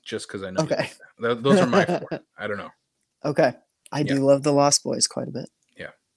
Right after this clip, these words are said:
Speaker 2: That's a, that's a solid, yeah, that's a, you know me. <laughs>
Speaker 1: I do. I do. You can probably guess most of mine anyway.
Speaker 2: Um, I'm pretty sure one of them is Wayne's World, like,
Speaker 1: Okay.
Speaker 2: always.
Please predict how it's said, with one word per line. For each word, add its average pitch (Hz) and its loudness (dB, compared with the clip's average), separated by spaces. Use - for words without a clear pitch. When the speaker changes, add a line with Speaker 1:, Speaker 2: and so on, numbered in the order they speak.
Speaker 2:
That's 143 0
a, - 2
that's 139 0
a 151 -2
solid, 143 2
yeah, 135 0
that's 156 8
a, 190 4
you 214 10
know 220 10
me. 127 -4
<laughs> - 6
Speaker 1:
I 143 8
do. 151 8
I - 6
do. 123 6
You 131 -2
can 151 0
probably 131 4
guess 101 -4
most 87 -14
of 92 -16
mine 76 -18
anyway. - -20
Speaker 2:
Um, 180 6
I'm 180 4
pretty 220 6
sure 196 6
one 165 4
of 147 0
them 147 -2
is 135 -6
Wayne's 147 -8
World, 131 -6
like, 156 6
Speaker 1:
Okay. - 0
Speaker 2:
always. 139 2